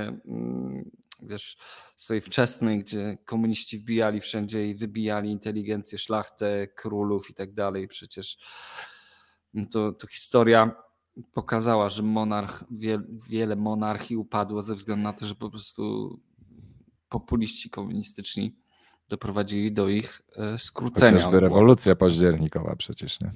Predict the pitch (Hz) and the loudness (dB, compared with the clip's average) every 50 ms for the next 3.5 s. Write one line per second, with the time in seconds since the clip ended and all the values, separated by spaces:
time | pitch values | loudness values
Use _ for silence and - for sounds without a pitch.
0 | - - - - - 67 65 - 104 - - - - _ _ _ - - - 104 | -10 -14 -14 -12 -12 -12 -12 -12 -14 -16 -18 -20 -20 _ _ _ -8 -6 -6 -6
1 | 107 - - - - - - - - - - - - _ _ - - - 151 135 | -8 -8 -6 -6 -6 -6 -8 -12 -14 -14 -14 -16 -16 _ _ 2 4 4 4 4
2 | 123 - - - - - _ _ _ - - - - - - - - - - - | 2 -2 -6 -10 -18 -20 _ _ _ -20 -20 -20 -20 -20 -20 -20 -20 -12 -6 -2
3 | 113 107 104 101 - - - 123 117 107 | 2 2 2 2 2 4 6 8 8 6